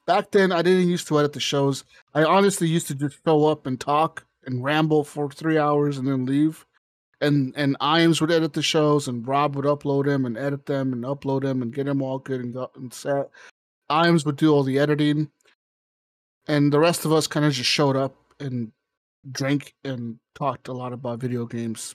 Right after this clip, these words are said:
But, but those shows were lost.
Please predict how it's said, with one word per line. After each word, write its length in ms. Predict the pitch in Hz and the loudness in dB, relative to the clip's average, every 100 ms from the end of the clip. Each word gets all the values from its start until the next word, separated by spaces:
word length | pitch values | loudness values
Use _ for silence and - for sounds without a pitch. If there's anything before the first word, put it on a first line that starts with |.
| - | 2
But, 460 | 247 226 - - _ _ _ _ _ _ _ - | 2 2 -2 -12 _ _ _ _ _ _ _ -14
but 680 | 135 202 214 151 - - - _ _ _ _ _ _ _ _ _ _ _ _ | 2 4 6 4 -2 -16 -16 _ _ _ _ _ _ _ _ _ _ _ _
those 240 | 143 170 | 0 0
shows 300 | - 175 160 | 2 2 2
were 140 | 135 135 | 2 2
lost. 480 | 151 202 208 - | 4 4 2 -8